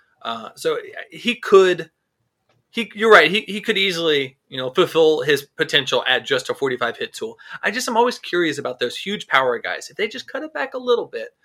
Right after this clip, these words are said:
maybe they can do better at the hit tool, but that's neither here, here nor there anymore. I wanna move on. I wanna go to number two on the list. We've got catcher Dalton Varsho. Uh, Varsho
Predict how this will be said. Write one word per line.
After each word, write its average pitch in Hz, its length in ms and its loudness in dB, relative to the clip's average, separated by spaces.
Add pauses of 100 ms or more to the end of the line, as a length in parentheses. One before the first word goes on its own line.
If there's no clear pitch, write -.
(200)
maybe 208 200 2
they 185 120 0
can 180 140 -6
do 151 140 -4
better 139 220 2
at 127 100 -4
the 123 80 -10
hit 127 160 -10
tool, 120 240 -6
but 135 160 -6 (200)
that's 233 200 2
neither 214 240 6
here, 185 200 2
here 190 200 4
nor 185 160 0
there 151 200 4
anymore. 147 520 -4 (100)
I 180 160 4
wanna 196 200 0
move 170 240 -2
on. 131 360 0
I 151 100 0
wanna 185 200 -2
go 165 100 2
to 160 80 0
number 139 220 -4
two 160 360 -8
on 135 140 -2
the 127 100 -6
list. 120 440 -8 (280)
We've 196 160 -4
got - 220 4
catcher 151 440 0
Dalton 131 440 -6
Varsho. 160 560 -2 (480)
Uh, 135 100 -4 (100)
Varsho 214 460 2